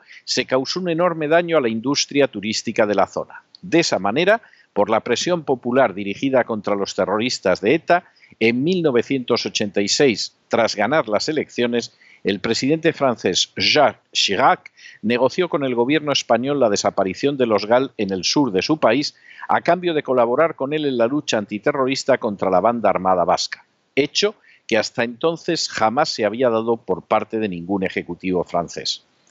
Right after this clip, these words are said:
A partir de entonces, cesaron las hostilidades de los grupos antiterroristas de liberación contra los etarras y los responsables políticos del gobierno de Francia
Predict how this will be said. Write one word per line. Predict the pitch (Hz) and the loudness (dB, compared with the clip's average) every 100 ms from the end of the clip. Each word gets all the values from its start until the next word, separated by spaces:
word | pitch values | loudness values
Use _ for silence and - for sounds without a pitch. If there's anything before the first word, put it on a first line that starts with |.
| _ | _
A | 110 | -2
partir | 113 104 151 127 | 0 -2 -2 0
de | |
entonces, | 104 95 170 175 202 190 - - - | -2 0 -2 0 0 -2 -4 -18 -20
cesaron | - - 117 170 170 143 | -12 -4 0 2 2 2
las | 120 - | 0 0
hostilidades | 107 - 110 110 147 143 104 | -6 -6 -4 2 2 2 -2
de | 104 | -2
los | 95 | -4
grupos | 104 139 135 107 | -2 -2 -2 -2
antiterroristas | 107 101 92 95 104 127 - 98 | -2 -6 -4 0 0 -2 -2 -2
de | 87 | 0
liberación | 90 117 139 - 127 113 | -2 2 4 2 0 -2
contra | 92 92 87 101 | -2 -6 -2 0
los | 160 | 0
etarras | 107 90 120 117 120 - - - - | 0 0 2 2 0 -4 -20 -18 -4
y | 110 | 0
los | 113 | 0
responsables | 117 113 123 113 170 170 - | 0 -4 -4 0 0 0 -4
políticos | - 131 104 98 92 90 | -2 -2 -2 -2 -2 0
del | 95 | 0
gobierno | 92 107 143 117 | 2 2 2 2
de | 95 | -2
Francia | - 135 127 - 131 | 0 0 0 2 0